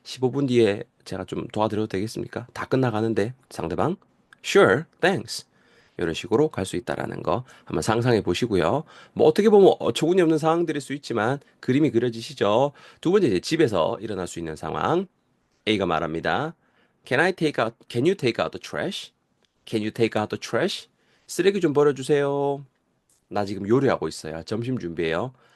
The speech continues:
"I'm in the middle of making lunch. I'll do it right after." "나 지금 점심하고 있고 다 하면은, 이거 다 하면 할 테니까 지금은 좀 냅두세요." 상대방,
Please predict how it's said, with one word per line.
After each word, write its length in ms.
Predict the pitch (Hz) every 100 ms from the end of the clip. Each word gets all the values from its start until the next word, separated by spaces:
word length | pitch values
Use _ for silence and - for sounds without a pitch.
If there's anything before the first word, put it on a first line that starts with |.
| _ -
"I'm 140 | 185
in 80 | 202
the 80 | 202
middle 280 | 214 202
of 80 | 165
making 420 | 135 127 - 147 175
lunch. 600 | 240 98 - - - - _ _ _ -
I'll 200 | 95 139
do 120 | 120
it 140 | 104 - -
right 260 | 85 82
after." 360 | 117 147 85 65 - _ _ _ _ _ _ _ _ -
"나 120 | 127
지금 400 | 135 131 139 135
점심하고 500 | 127 147 175 156 120
있고 640 | - - 165 131 104 110 -
다 100 | 113
하면은, 760 | 131 208 185 117 113 127 101 -
이거 220 | 104 120
다 140 | 120
하면 260 | 127 185 180
할 140 | 123
테니까 520 | 117 151 139 - 135 135 _ _
지금은 340 | - 131 151
좀 180 | 127 120
냅두세요." 1080 | 113 127 143 156 143 143 139 139 139 139 143 _ _ _ _ _ _
상대방, 420 | 85 85 87 151